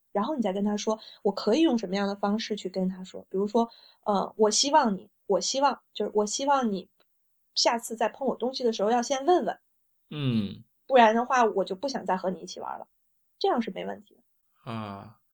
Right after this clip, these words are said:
Speaker 1: 对，然后包括我可以再举一些其他的例子，就是我，我，我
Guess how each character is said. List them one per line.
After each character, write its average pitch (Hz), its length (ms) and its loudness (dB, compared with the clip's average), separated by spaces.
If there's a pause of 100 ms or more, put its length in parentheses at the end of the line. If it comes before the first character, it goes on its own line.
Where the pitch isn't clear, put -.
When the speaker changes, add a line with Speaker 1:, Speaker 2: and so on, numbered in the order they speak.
(200)
Speaker 1:
对， 254 360 4
然 240 140 6
后 359 120 6
包 370 180 10
括 359 280 6
我 254 160 4
可 277 160 -4
以 285 100 -4
再 277 140 -2
举 202 160 -6
一 196 40 -6
些 240 120 0
其 220 160 -6
他 262 180 -4
的 240 60 0
例 220 220 -2
子， 190 120 -12
就 226 140 -6
是 226 160 -2
我， 214 60 -2
我， 202 440 -6
我 208 160 -2